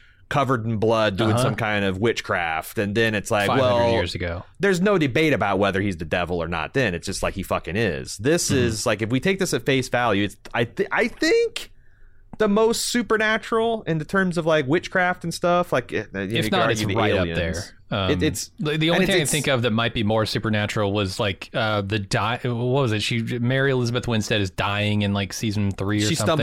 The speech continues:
Speaker 1: stumbles
Speaker 2: and she's
Speaker 1: into
Speaker 2: walk-
Speaker 1: the, the, the bowling alley, meets the
Speaker 2: Uh-huh.
Speaker 1: wandering Jew.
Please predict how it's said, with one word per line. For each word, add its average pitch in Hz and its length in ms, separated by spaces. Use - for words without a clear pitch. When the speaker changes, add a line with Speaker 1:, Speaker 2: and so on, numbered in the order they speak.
Speaker 1:
stumbles 98 60
Speaker 2:
and 139 80
she's 104 120
Speaker 1:
into 127 100
Speaker 2:
walk- 104 120
Speaker 1:
the, 101 600
the, 113 240
the 104 140
bowling 107 340
alley, 101 200
meets 92 200
the 101 80
Speaker 2:
Uh-huh. 98 100
Speaker 1:
wandering 87 360
Jew. 67 320